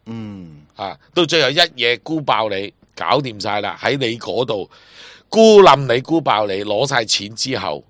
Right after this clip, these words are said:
Speaker 2: 噉就 yen 咪散咯。
Speaker 1: 噉啊，日本嘅經濟亦都迷失咗成二三十年。
Speaker 2: 係啊，同埋呢個日本嘅 case 就係正正反映喺經濟學上，關於貨幣政策嗰個作用係有用定冇用。
Speaker 1: 嗯。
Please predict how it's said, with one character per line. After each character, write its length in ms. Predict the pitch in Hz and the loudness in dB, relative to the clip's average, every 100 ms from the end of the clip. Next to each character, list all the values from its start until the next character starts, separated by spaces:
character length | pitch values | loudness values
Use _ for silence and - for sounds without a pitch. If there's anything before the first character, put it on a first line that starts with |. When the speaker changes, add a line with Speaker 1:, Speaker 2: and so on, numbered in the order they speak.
| _ _ | _ _
Speaker 2:
噉 160 | - 127 | -14 -10
就 100 | 131 | -10
yen 180 | 101 113 | -10 -10
咪 120 | 87 | -10
散 240 | 76 64 | -12 -12
咯。 120 | 98 107 - _ _ _ _ _ _ | -14 -18 -20 _ _ _ _ _ _
Speaker 1:
噉 140 | 117 127 | -8 -6
啊， 80 | |
日 180 | 101 98 - | -6 -8 -10
本 100 | 104 | -6
嘅 80 | 123 | -4
經 220 | 117 127 | -2 -2
濟 140 | 117 95 | -2 -4
亦 80 | 90 | -4
都 160 | 123 | -6
迷 180 | 120 78 | -4 -6
失 120 | 78 110 | -6 -8
咗 180 | 92 101 | -8 -8
成 120 | 80 | -10
二 260 | 80 85 | -12 -12
三 220 | 87 107 104 | -6 -6 -6
十 80 | 82 | -12
年。 140 | 67 | -4
Speaker 2:
係 220 | 139 151 | 0 6
啊， 360 | 165 170 170 147 _ - | 8 6 4 -4 _ -6
同 140 | 143 | 0
埋 200 | 131 135 | 4 2
呢 140 | 220 254 | 2 0
個 360 | 196 160 151 - | 2 4 2 -4
日 100 | 139 - | -8 -4
本 120 | 170 | -4
嘅 100 | 185 | -4
case 400 | 139 180 147 151 | -2 -4 -4 -6
就 100 | 143 | -4
係 60 | 120 | -4
正 180 | 127 123 | -6 -10
正 140 | 120 | -8
反 200 | 107 127 | -6 -6
映 160 | 127 127 | -6 -8
喺 60 | |
經 180 | 131 147 | -10 -10
濟 140 | 135 101 | -8 -6
學 60 | 87 - | -6 -4
上， 180 | 82 - - - _ - | -6 -8 -20 -20 _ 0
關 360 | 190 175 185 | 6 8 6
於 160 | 170 175 | 2 -4
貨 220 | 151 131 | 0 -2
幣 120 | 110 | -2
政 200 | 92 107 - | -8 -12 -8
策 80 | 107 - | -8 -6
嗰 260 | 104 123 202 | 2 6 6
個 120 | 190 | 6
作 180 | 143 123 | 2 -2
用 200 | 92 92 _ - | -2 -12 _ -8
係 260 | 117 113 - | -4 -4 -6
有 280 | 98 101 127 | -2 -2 0
用 220 | 139 110 | -4 -4
定 180 | 98 107 | -6 -10
冇 180 | 98 98 | -8 -6
用。 180 | 113 80 _ - | -8 -10 _ -10
Speaker 1:
嗯。 260 | 123 98 | -8 -10